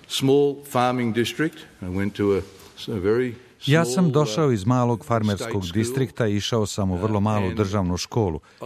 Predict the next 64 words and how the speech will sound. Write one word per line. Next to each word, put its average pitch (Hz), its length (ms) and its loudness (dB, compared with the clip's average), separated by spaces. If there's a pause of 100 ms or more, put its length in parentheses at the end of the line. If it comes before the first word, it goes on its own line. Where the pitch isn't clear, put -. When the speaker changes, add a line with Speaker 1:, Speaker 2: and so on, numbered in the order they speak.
Speaker 1:
I 110 40 -4
Speaker 2:
te 110 100 2
imao 110 260 4
sam 95 220 -4
Speaker 1:
had - 100 -4
the - 40 -14
Speaker 2:
privilegiju 107 560 0
da 80 60 0
Speaker 1:
privilege 85 160 -2
Speaker 2:
budem 95 260 0
i - 20 -2
Speaker 1:
now 82 60 -4
Speaker 2:
zamjenik 95 420 0
Speaker 1:
to 92 100 -6
Speaker 2:
prvog 87 180 -4
Speaker 1:
be 87 60 -2
Speaker 2:
ministra 92 440 -2
Speaker 1:
prime 85 60 -8
minister 90 200 -6
Speaker 2:
u 87 40 -2
Speaker 1:
of 85 60 -4
Speaker 2:
ovoj 90 100 0
Speaker 1:
our 85 60 0
Speaker 2:
zemlji. 92 360 -2
Speaker 1:
country. - 60 -14 (440)
I - 20 -20
want 110 160 -12
to 110 60 -8
Speaker 2:
Želio 107 240 4
Speaker 1:
thank 110 140 0
Speaker 2:
bih 104 140 -2
Speaker 1:
the 113 80 -4
Speaker 2:
da 101 60 0
se - 60 -6
Speaker 1:
people 101 220 -2
of 95 60 0
Speaker 2:
zahvalim 95 280 0
Speaker 1:
Australia 87 180 0
Speaker 2:
narodu 90 220 0
Speaker 1:
for 82 80 -2
the 73 80 -6
Speaker 2:
Australije 107 580 0
Speaker 1:
opportunity 92 360 -12
Speaker 2:
za 117 80 4
Speaker 1:
they've 117 40 6
Speaker 2:
mogućnost 110 600 0
da 104 60 0
im 101 60 2
Speaker 1:
given 95 60 2
us 92 60 -8
in - 60 -12
this - 20 -10
Speaker 2:
služim 80 440 -2
na 78 140 -4
Speaker 1:
regard. 85 160 -6
Speaker 2:
ovoj 87 260 -4
poziciji. 87 680 -6 (480)
Sa 80 300 -6
sobom 107 340 0
ću 131 160 -2
ponijeti 117 520 0 (100)
puno 104 200 0
lijepih 101 380 0
uspomena 113 580 2